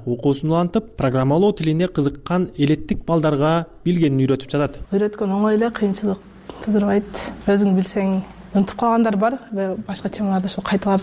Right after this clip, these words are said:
Speaker 2: туруп, <laughs> буларга келип үйрөтүп беребиз. А, көбүнчө эле жөнөкөй нерселерди азыр, кичинекей тамга, точкаларды баскандардан баштап үйрөнүп баштайт да. Биз биринчи келгенде ноутбуктун кайсыл жерин басыштан коркуп, ошентип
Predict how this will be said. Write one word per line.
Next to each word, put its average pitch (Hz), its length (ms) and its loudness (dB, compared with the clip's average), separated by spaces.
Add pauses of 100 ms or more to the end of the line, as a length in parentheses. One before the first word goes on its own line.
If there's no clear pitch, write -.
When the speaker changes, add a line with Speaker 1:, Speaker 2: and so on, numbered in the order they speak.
Speaker 2:
туруп, 202 180 0 (180)
<laughs> 208 120 -2
буларга 185 340 -8
келип 185 220 -2
үйрөтүп 180 260 -2
беребиз. 185 380 -4 (200)
А, 196 540 2 (160)
көбүнчө 240 400 2
эле 208 160 2
жөнөкөй 233 460 2 (160)
нерселерди 208 460 2
азыр, 175 280 0 (260)
кичинекей 214 380 0
тамга, 196 340 0
точкаларды 190 600 2
баскандардан 190 480 2
баштап 185 240 2
үйрөнүп 190 260 2
баштайт - 260 -6
да. 214 140 0 (360)
Биз 208 100 4
биринчи 196 400 4
келгенде 185 320 0
ноутбуктун 190 580 2
кайсыл 190 300 0
жерин 185 240 2
басыштан 185 400 -2
коркуп, 196 340 0 (540)
ошентип 190 400 0